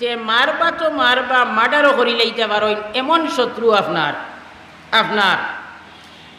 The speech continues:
ও মানুষটা রাস্তাঘাটে চলা বিরাট, আপনার ছোট একটা হরুতা, যে হরুতাটা আবার ছোট হইলেও বুঝদার,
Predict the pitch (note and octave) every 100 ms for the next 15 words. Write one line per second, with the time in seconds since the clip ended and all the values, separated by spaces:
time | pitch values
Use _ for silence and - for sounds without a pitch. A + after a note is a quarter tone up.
0 | - A3 C4+ D4+ E4+ E4+ C4+ B3+ C#4+ -
1 | - E4 C#4+ B3 A#3 A3+ - D4+ D4+ D4+
2 | C#4 C4+ B3 A3+ A#3 A3+ A3+ G#3+ G#3 G3
3 | E3 - - - - - G#3+ A#3+ B3+ C#4+
4 | C#4+ - B3 A3+ C4+ D#4+ D#4+ - D#4+ C4
5 | G#3+ G#3+ A3 F#3+ F3+ D3 - - - D3+
6 | D#3+ A3 A#3+ C#4+ D4 B3 A#3 B3 C#4 C#4
7 | C4+ C#4 B3 B3+ A#3+ - A3 G#3+ C4+ C4+
8 | C4 B3+ B3 G#3+ G3+ F#3 E3 G3 F#3+